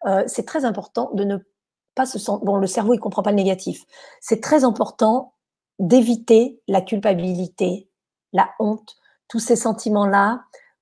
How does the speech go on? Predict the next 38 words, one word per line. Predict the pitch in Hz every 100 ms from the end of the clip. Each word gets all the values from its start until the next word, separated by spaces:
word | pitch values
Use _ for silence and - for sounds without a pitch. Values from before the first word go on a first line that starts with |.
| _
qu'on | - 202 196 190 185 185 185 180 180 - _ _ 220 202
a | 208 202 220 _ _ _
ancrés | - 262 262 - 262
en | 233
nous | 214 226 302 - -
quand | 208 208
on | 208
était | 202 208
petit, | 214 208 - 226 - _ _
peu | - 247
importe, | 202 202 208 - -
personne | - 226 - 269
n'est, | 220 202 196
n'est | 190 185 190
responsable | 190 190 - 180 226 214
de | 185
ça, | 196 - 233 - - - - - _ _ _ _
parce | 220 220
que | 277
c'est | -
seulement | 214 214 233 277 277
dans | 196
ces | - 196
conditions-là, | 233 226 226 208 202
quand | 240 196 190
on |
se | 185 202
sentira | 202 208 214 190 185 - _ _
plus | - 262
léger | 254 214 220 226 214 _ _ _
sans | - 240
la | 220
culpabilité, | 208 190 202 190 185 185 220 247 - _
plus | - 262
léger | 233 240 190 220 214
sans | - 202
la | 190
honte, | 214 277 -